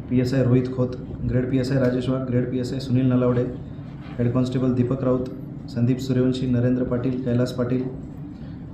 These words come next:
दिनेश गायकवाड, भगवान आव्हाड, कपिल नेमाडे, विजय ठाकूर, संजय धांगडा, एनपीसी कल्याण केंगार, पीसी प्रशांत निकम, विशाल कडव, विशाल नागरे, सर्व नेमणूक स्थानिक गुन्हे शाखा पालघर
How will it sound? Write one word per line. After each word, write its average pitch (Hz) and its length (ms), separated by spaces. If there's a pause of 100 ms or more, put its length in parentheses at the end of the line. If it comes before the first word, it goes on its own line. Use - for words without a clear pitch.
(280)
दिनेश 123 320
गायकवाड, 123 360
भगवान 117 380
आव्हाड, 123 260 (580)
कपिल 127 260
नेमाडे, 123 680
विजय 120 200
ठाकूर, 127 400 (280)
संजय 120 340
धांगडा, 120 320 (680)
एनपीसी 123 360
कल्याण 127 400
केंगार, 123 340 (1040)
पीसी 131 220
प्रशांत 131 440
निकम, 135 240 (280)
विशाल 135 460 (100)
कडव, 123 200 (760)
विशाल 127 280
नागरे, 117 300 (360)
सर्व 131 260
नेमणूक 135 300 (340)
स्थानिक 123 280
गुन्हे 127 200
शाखा 120 240
पालघर 117 320